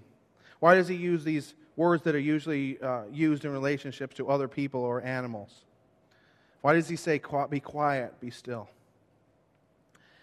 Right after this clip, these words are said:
At the very least, it's a symbol of God, of Jesus silencing the enemies of God's people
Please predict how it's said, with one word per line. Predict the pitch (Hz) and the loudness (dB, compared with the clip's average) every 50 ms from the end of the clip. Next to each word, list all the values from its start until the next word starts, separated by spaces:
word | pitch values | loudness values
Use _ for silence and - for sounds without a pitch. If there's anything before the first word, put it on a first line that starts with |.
| _ _ _ _ _ _ _ _ _ - | _ _ _ _ _ _ _ _ _ -8
At | 151 151 | -8 -6
the | 175 | -4
very | 156 156 185 214 233 240 240 | 2 6 8 8 8 8 6
least, | 226 196 202 220 220 196 170 156 147 139 - - - - - | 4 2 2 0 2 0 -2 -4 -6 -8 -10 -14 -12 -8 -6
it's | 175 170 175 - | -6 -6 -6 -8
a | 160 | -10
symbol | 139 - - - 202 202 202 202 190 175 151 143 139 147 147 | -10 -10 -6 -4 -4 -2 -2 0 2 2 2 4 2 2 2
of | 143 147 147 139 - | 2 2 0 0 0
God, | - 165 156 160 165 165 160 - | 0 2 4 6 6 4 4 4
of | 156 151 143 135 | 2 2 2 0
Jesus | 147 170 185 185 160 180 165 - | -2 -2 -2 -2 -2 -2 -4 -4
silencing | - - - 180 170 180 185 190 196 196 190 180 - - 185 175 175 180 170 | -6 -6 0 4 6 6 6 4 4 0 -2 -4 -4 -6 -6 -4 -4 -2 -4
the | 156 131 | -4 -4
enemies | 143 156 160 165 165 160 160 160 151 139 | -4 -4 -4 -4 -4 -4 -4 -6 -6 -8
of | 156 127 | -10 -8
God's | 135 151 139 139 135 139 139 135 | -4 -2 0 2 2 0 -2 -4
people | - - - 143 147 131 - 110 82 98 - | -10 -10 -8 -8 -8 -8 -12 -14 -16 -16 -20